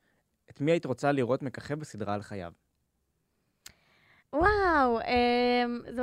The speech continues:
Speaker 2: וואי, זאת שאלה ממש טובה. בסדרה על חייו, אני מנסה לחשוב כאילו למי יש כזה סיפור חיים, אה, רן דנקר.
Speaker 1: רן דנקר?
Speaker 2: כן.
Speaker 1: על החיים של רן דנקר?
Speaker 2: כן.
Speaker 1: באמת? וואי, מגניב האמת.
Speaker 2: נראה לי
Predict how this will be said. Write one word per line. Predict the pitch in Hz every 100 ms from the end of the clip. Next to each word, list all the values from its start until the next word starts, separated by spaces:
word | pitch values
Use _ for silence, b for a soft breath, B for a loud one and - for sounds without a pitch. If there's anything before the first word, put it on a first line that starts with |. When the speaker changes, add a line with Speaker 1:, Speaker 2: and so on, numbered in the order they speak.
| 247
Speaker 2:
וואי, | 294 302
זאת | 254
שאלה | 226 247 277
ממש | 320 277 285
טובה. | - 254 262 233 202 _ _ _ _ _ - _ _ _
בסדרה | 240 233 - 254 226 254 294
על |
חייו, | 311 - 240 240 240 208
אני | 208
מנסה | 220 285
לחשוב | 302 - 294
כאילו | - 277
למי | 214 208 233 254
יש | 254 - -
כזה | 254 220
סיפור | 196 - 226 - 240 220
חיים, | - 208 220 214 208
אה, | 190 190 208
רן | 247 226
דנקר. | 214 214 - 190 _ _ -
Speaker 1:
רן | 113 110
דנקר? | 98 107 135 156
Speaker 2:
כן. | 180 185
Speaker 1:
על | 113
החיים | 104 104 113
של | 120
רן | 113
דנקר? | 110 110 139 - _ _ _
Speaker 2:
כן. | -
Speaker 1:
באמת? | 196 311 214 202 196 185 190 - _ -
וואי, | 131
מגניב | 113 90 107 156
האמת. | 117
Speaker 2:
נראה | 247 226
לי | 247